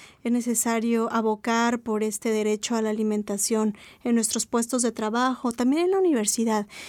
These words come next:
Quiero decir que visité la cafetería por lo menos dos veces, la cafetería de Humboldt State University, y bueno, no estuve satisfecha.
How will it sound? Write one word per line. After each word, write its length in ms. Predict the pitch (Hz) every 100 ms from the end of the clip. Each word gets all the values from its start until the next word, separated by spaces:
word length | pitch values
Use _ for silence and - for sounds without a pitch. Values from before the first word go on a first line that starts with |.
| - -
Quiero 180 | - 294
decir 260 | 320 262 254
que 120 | 262
visité 340 | 226 226 214
la 100 | 233
cafetería 800 | 254 233 233 208 208 226 220 233 - -
por 120 | 226
lo 80 | 220
menos 300 | 233 233 220
dos 220 | 247 277
veces, 500 | 240 214 208 196 - - - -
la 80 | 226
cafetería 460 | 226 226 233 233 233
de 120 | 233
Humboldt 340 | - 220 220 220
State 560 | - - 214 220 214 -
University, 920 | 226 226 214 196 190 208 214 - 302 - -
y 220 | 262 240
bueno, 500 | 202 269 311 277 240
no 200 | 247 302
estuve 320 | 302 320 311
satisfecha. 960 | 254 - 208 - 233 220 - 220 202